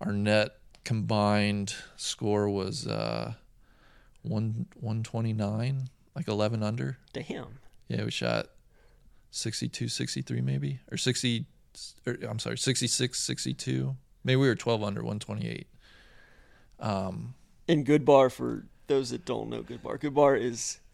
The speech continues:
Speaker 1: Picture, like, a mini John Daly swing, just, like,
Speaker 2: I've never seen anything like it.
Speaker 1: just bounces the club off his back each takeaway.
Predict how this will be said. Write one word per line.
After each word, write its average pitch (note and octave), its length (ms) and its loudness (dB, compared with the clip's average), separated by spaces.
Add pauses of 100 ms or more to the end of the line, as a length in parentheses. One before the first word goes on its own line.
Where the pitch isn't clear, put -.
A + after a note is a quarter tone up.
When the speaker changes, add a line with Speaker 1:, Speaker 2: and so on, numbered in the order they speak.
(120)
Speaker 1:
Picture, C#3+ 260 4
like, D3 140 8
a C#3 40 4
mini A#2 340 4
John G#2 320 4
Daly F#2+ 300 2
swing, G2 380 -6
just, G#2+ 220 -4
like, G#2 260 2 (640)
Speaker 2:
I've C#3 100 -2
never C#3+ 180 10
seen D3 200 6
anything C3+ 160 2
like B2 200 -4
it. A#2+ 120 -4
Speaker 1:
just A2+ 220 -8
bounces B2 460 6
the A2+ 100 2
club G#2+ 320 6
off G2+ 180 6
his G2 160 -4
back F#2+ 420 2
each G2+ 260 -10
takeaway. G#2 640 -4